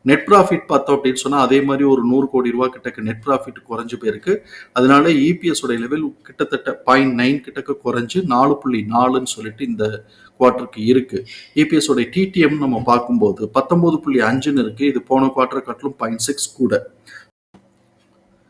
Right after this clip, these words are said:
இந்த நாலு குவார்ட்டர்ல இ பி எஸ் உடைய டி டி எம் பார்க்கும்போது ஜிக்ஸாக்கா இருக்கு. பதினெட்டு புள்ளி நாலு, பத்தொன்பது புள்ளி நாலு, பதினெட்டு புள்ளி ஒன்பது, பத்தொன்பது புள்ளி அஞ்சு அப்படின்னு சொல்லிட்டு ஜிக்ஸாக்கா இருக்கு.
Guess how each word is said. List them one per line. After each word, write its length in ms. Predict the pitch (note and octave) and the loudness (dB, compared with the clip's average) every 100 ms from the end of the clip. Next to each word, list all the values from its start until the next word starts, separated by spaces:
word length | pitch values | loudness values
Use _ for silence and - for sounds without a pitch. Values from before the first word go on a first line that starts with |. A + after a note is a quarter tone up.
| _ _ _ _ _ _ _ | _ _ _ _ _ _ _
இந்த 180 | D3+ D#3 | -2 2
நாலு 320 | C3+ D3+ G#3 | 4 6 6
குவார்ட்டர்ல 500 | G3+ F3 F3 F3 D3 | 4 2 0 0 -6
இ 280 | F3+ E3 E3 | -4 -4 -6
பி 80 | F#3 | -6
எஸ் 160 | E3+ D#3 | -8 -6
உடைய 180 | C3+ C3 | -6 -6
டி 100 | E3 | -12
டி 160 | E3+ | -6
எம் 160 | D#3+ C3 | -6 -4
பார்க்கும்போது 800 | B2+ B2+ - A#2+ G2+ F#2 E3 - - - | -4 -4 -4 -6 -6 -4 -8 -8 -14 -8
ஜிக்ஸாக்கா 500 | C#3+ - E3+ D3+ D3+ | -6 0 -2 0 -2
இருக்கு. 300 | B2 - C3 | -4 -4 -8
பதினெட்டு 440 | - C3+ C#3+ C#3+ | -2 -2 -2 -8
புள்ளி 180 | C#3 C3 | -6 -4
நாலு, 320 | B2+ C#3 F3+ | -4 -4 -4
பத்தொன்பது 440 | F#3 - C3 C3 B2 | -6 -6 -4 -4 -4
புள்ளி 200 | G#2+ G2+ | -6 -8
நாலு, 320 | F#2+ F#2+ F2 | -6 -6 -6
பதினெட்டு 360 | - C#3+ D3+ D#3 | -2 -2 -2 -10
புள்ளி 200 | - C#3 | -6 -2
ஒன்பது, 500 | B2 C3 D3 D3 F#3+ | 0 -2 -2 -4 -4
பத்தொன்பது 460 | - - C#3 C3 B2 | -8 -6 -4 -4 -6
புள்ளி 180 | A2 | -6
அஞ்சு 260 | G2+ G2+ F#2 | -8 -8 -12
அப்படின்னு 120 | A#2 | -8
சொல்லிட்டு 360 | B2+ C3 B2+ C#3 | -6 -8 -8 -8
ஜிக்ஸாக்கா 520 | B2+ - D3+ C#3+ C#3+ | -8 -10 -8 -4 -4
இருக்கு. 360 | A#2+ A2 D3 | -4 -6 -14